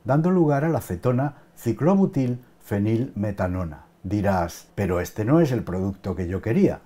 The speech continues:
Tienes toda la razón. Hay un carbonilo que debería ser un grupo C H dos. Eso significa que deberemos reducir el grupo carbonilo a metileno,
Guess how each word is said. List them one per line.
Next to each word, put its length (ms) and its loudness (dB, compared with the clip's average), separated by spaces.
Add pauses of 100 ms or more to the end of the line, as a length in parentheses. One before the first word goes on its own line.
Tienes 400 2
toda 240 4
la 120 2
razón. 400 -10 (180)
Hay 240 6
un 80 6
carbonilo 600 2
que 120 -2
debería 400 0
ser 180 -4
un 140 -2
grupo 440 -2
C 200 -4
H 260 -4
dos. 220 -16 (140)
Eso 220 -6
significa 680 0 (100)
que 120 -2
deberemos 500 2
reducir 500 -4
el 140 -4
grupo 300 -4
carbonilo 600 0
a 80 -2
metileno, 600 -2